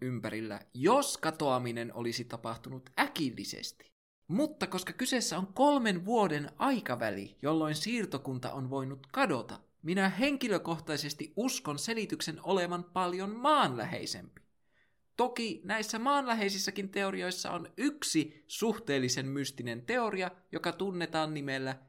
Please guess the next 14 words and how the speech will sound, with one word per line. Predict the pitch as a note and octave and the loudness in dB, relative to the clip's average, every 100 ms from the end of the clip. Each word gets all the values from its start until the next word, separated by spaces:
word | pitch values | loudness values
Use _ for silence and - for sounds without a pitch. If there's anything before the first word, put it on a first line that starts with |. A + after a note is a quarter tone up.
| _ - F3+ D3 | _ -18 -14 0
Dare-kivet. | C3 C3+ B2+ A2+ F#2+ - - D3+ D3+ - - - - _ _ _ _ _ _ _ - C3 | 4 6 4 2 -2 -6 -6 -6 -4 -8 -14 -20 -20 _ _ _ _ _ _ _ -10 4
Vuonna | C4 D4 | 4 4
tuhat | C#4+ B3+ B3 C4 | 2 0 0 -2
yhdeksänsataakolmekymmentäseitsemän | C4 B3 B3 D3 - D3 D3 D3+ C#3 - B2+ B2 - F3+ D#3+ - A2 - - _ | 0 0 0 -2 0 -2 0 -2 -2 -4 -6 -4 -2 0 0 -2 -6 -10 -16 _
Louis | C3 D#3+ B3 A#3 - | 2 4 4 0 -2
Hammond-niminen | - A3+ F3 A#2+ G#2+ - B2 B2+ A#2+ A#2 | 0 0 2 -2 -4 -6 -2 0 0 -2
turisti | B2 A3+ D#3+ B2+ - B2 - | -4 -2 0 -2 -2 -6 -4
toimitti | D3 C#3+ C#3 - | -2 -2 -4 -8
yhdeksän | E3 B3 C4+ A#3 F3 | -2 0 0 0 -2
piste | E3 D3+ - C3+ | -2 -2 -2 -4
viisi | D3+ G#3 - B2+ | -4 -2 0 -2
kiloa | A#2+ A#2 A#2 | -2 0 0
painavan | - B2+ B2 A#2+ A#2 | 2 2 2 -2 -4
harmaan | B2 E3+ A3+ F#3+ C#3+ C#3+ | -2 4 4 4 2 0